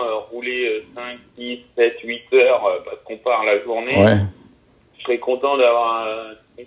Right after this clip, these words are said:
Speaker 1: sport, quoi. Et,
Speaker 2: Ouais,
Speaker 1: euh,
Speaker 2: c'est, c'est, c'est clair. <laughs>
Speaker 1: euh,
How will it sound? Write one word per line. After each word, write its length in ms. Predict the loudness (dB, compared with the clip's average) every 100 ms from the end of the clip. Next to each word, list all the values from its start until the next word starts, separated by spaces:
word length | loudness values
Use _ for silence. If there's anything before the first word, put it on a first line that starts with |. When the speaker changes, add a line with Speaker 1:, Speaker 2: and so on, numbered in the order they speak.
| _
Speaker 1:
sport, 280 | -2 -2
quoi. 80 | -6 -20 _ _ -20
Et, 220 | -8 0
Speaker 2:
Ouais, 140 | 4 4
Speaker 1:
euh, 40 |
Speaker 2:
c'est, 180 | 4 0
c'est, 160 | -2 0
c'est 180 | 0 2
clair. 360 | 2 0 -2 -8 -4 -2
<laughs> 680 | 0 0 -2 -8 -10 -6 0
Speaker 1:
euh, 400 | 2 2 0